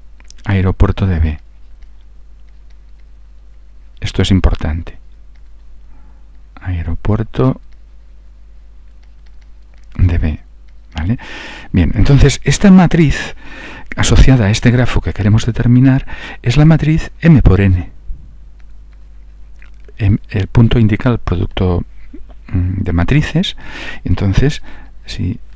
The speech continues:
como ya hemos explicado en clase, tal como se hace el producto de matrices, volvemos a copiar las matrices que hemos deducido y hacemos el cálculo. Esta es M y N es esta otra.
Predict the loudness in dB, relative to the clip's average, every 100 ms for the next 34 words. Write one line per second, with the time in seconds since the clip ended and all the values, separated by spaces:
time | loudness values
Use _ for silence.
0 | -8 -4 -4 -2 -2 -2 0 0 -2 -4
1 | -6 -4 -4 -2 -2 -4 -4 -6 -4 -2
2 | -2 -2 -4 -4 2 2 2 0 -12 -18
3 | -20 -14 -8 -4 -4 -2 -4 -2 0 0
4 | 0 0 0 -2 -4 -4 -2 0 0 -2
5 | -4 -2 0 0 -2 -10 -14 -14 -14 -10
6 | -4 0 0 0 -2 -4 -6 -8 -8 -6
7 | -2 0 0 -2 2 6 6 6 4 0
8 | -12 -12 -12 -14 -16 -18 -16 -18 -18 -20
9 | -20 -20 -20 -20 -20 -20 -18 -16 -18 -16
10 | -16 -16 -16 -14 -4 -2 -2 -4 -8 -16
11 | -18 -18 -12 -6 -2 -2 -2 0 2 4
12 | 2 -4 -8 -14 -16 -18 -18 -14 -6 -4
13 | 2 4 6 4 0 -2 0 -2 0 2
14 | 2 -2 -4 -4 -4 -8 -4 -2 -2 -4
15 | -8